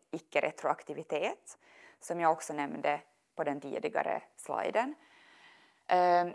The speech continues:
just det att rättsnormer anses vara aktiva från att de stiftas och framåt i tiden, inte bakåt. Ehm, man kan inte använda de,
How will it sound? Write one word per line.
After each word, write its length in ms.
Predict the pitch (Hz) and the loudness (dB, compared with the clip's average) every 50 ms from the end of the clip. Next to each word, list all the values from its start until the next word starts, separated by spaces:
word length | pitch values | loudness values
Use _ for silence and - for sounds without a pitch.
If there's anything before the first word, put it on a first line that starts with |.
| - | -6
just 360 | - 180 196 185 170 - - - | -2 -2 -2 -2 -2 -6 0 2
det 180 | 170 160 151 | 4 4 4
att 440 | - - 147 147 - - - - - _ | 4 2 2 0 -2 -10 -16 -16 -16 _
rättsnormer 1000 | - - 202 202 185 190 - - - 160 151 151 151 156 156 147 143 143 - - - _ _ _ _ _ _ _ _ _ _ | 2 6 6 6 6 2 -4 -8 -2 2 2 2 2 2 2 2 2 2 0 -6 -18 _ _ _ _ _ _ _ _ _ _
anses 580 | - 170 160 160 160 - - 160 147 151 - | 6 6 6 4 0 -4 -2 -2 -2 -2 -2
vara 120 | 151 151 151 | 0 2 6
aktiva 760 | - - 151 - - - _ - 156 147 143 131 131 151 | 6 6 6 4 -4 -14 _ -8 -2 -2 -2 0 0 -2
från 440 | 147 - - - 196 170 160 160 151 | -4 -4 -4 2 6 8 8 8 6
att 120 | 143 - - | 4 0 -2
de 120 | 143 143 - - - | -2 -2 -2 -6 -8
stiftas 540 | 123 - - - - - 120 139 - - - | -8 -8 -10 -12 -2 -2 -2 0 0 -6 -2
och 260 | - 139 - - - | -2 -2 -2 -2 -8
framåt 560 | - - 156 131 127 139 135 131 - - - | -2 2 4 4 4 2 -2 -4 -6 -6 -6
i 40 | 151 | -10
tiden, 580 | - - 180 165 - - - - - 147 147 | -10 -8 -10 -8 -4 -4 -4 -4 -4 -6 -6
inte 440 | - - 156 131 135 - _ - 147 | -6 -6 -8 -8 -8 -10 _ -4 0
bakåt. 880 | 143 185 160 139 - - - - - - - - 78 - - _ - - _ - - - - - - - - - - | 4 6 6 6 4 2 -2 -4 -6 -4 -2 -2 -2 -2 -4 _ -18 -20 _ -20 -20 -20 -20 -20 -20 -20 -20 -10 0
Ehm, 480 | - 165 160 156 156 156 147 147 143 - - - | 2 6 8 8 8 8 8 6 4 2 -4 -2
man 180 | - 185 185 180 | 4 4 4 4
kan 120 | 196 185 | 4 2
inte 460 | 180 170 160 160 160 - _ - - - _ _ _ _ - | 0 0 -2 -2 -6 -10 _ -16 -18 -18 _ _ _ _ 6
använda 560 | 170 170 160 156 147 147 139 139 143 135 143 | 8 8 8 6 0 0 -2 -2 -2 -4 -2
de, 460 | 143 156 156 139 135 131 131 139 147 | 2 4 4 4 4 4 0 -6 -14